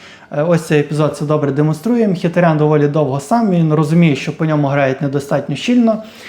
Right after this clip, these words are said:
відкривається трішки лівіше, е, і там проводиться атака Інтера саме через Мхітаряна вихід.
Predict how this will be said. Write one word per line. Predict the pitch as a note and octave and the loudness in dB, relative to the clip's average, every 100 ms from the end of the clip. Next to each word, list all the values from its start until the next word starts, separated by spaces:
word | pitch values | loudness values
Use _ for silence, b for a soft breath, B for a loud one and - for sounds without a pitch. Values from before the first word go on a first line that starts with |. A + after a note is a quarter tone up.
| B - | B -6
відкривається | E3 E3 F3 E3 D#3 C#3 - C3 | -6 -2 0 2 2 0 -4 -4
трішки | D3 C#3 - D3+ | -4 -4 -4 0
лівіше, | F#3 C4 - G#3+ G#3 B B B - | 2 2 2 0 -2 B B B -6
е, | D#3 | -6
і | - G#3 | -4 -6
там | G#3 E3+ E3+ | 0 0 0
проводиться | E3 D3+ D#3 D3 D3 D3+ | 0 0 0 0 -2 -4
атака | C#3 D3+ D3 D3+ | -2 -2 0 0
Інтера | D#3+ C#3+ B2+ | 0 -2 -6
саме | - D#3 D#3 | -2 -2 -2
через | - D3+ C#3+ - | -2 0 0 -2
Мхітаряна | C3+ - D3+ D3+ B2+ B2+ | -4 -4 -2 0 0 0
вихід. | D3 G3 A#3 | 0 0 -4